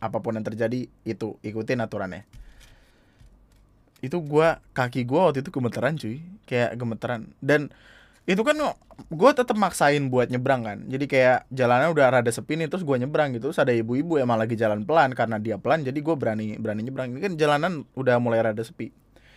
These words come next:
Terus gua, sa-, salahnya adalah gua jalan terlalu lambat. Kemudian waktu di pertengahan gua lari rada cepet. Nah, ibu-ibunya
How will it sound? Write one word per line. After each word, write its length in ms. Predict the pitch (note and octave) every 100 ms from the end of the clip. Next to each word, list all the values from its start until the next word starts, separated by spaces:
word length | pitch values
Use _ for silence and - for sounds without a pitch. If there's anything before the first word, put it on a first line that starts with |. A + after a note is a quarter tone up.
| _ _ _
Terus 160 | C#3+ D#3+
gua, 320 | G3+ G3+ - _ _ _ _ _ _
sa-, 240 | - - B2+
salahnya 560 | C#3+ A#2 A#2 C#3+ C#3+
adalah 320 | A#2 G#2+ B2 A2
gua 400 | A#2+ C#3+ C#3 B2+
jalan 400 | A#2+ A#2+ D3 C#3
terlalu 640 | B2+ A#2+ A2+ A2+ A2 A2 A#2+
lambat. 560 | A2 G#2 G#2 A#2+ - _ _ _ _ _
Kemudian 640 | B2+ B2 A#2+ D3 D#3 C3
waktu 320 | B2+ A#2+ B2+
di 40 | A#2+
pertengahan 400 | A#2 A2+ A#2 C3+
gua 240 | D#3+ D3 B2
lari 80 |
rada 240 | A#2 A2 G#2
cepet. 400 | G#2 C#3 B2 A2
Nah, 160 | A#2
ibu-ibunya 480 | A2 A#2 A#2 A#2 A#2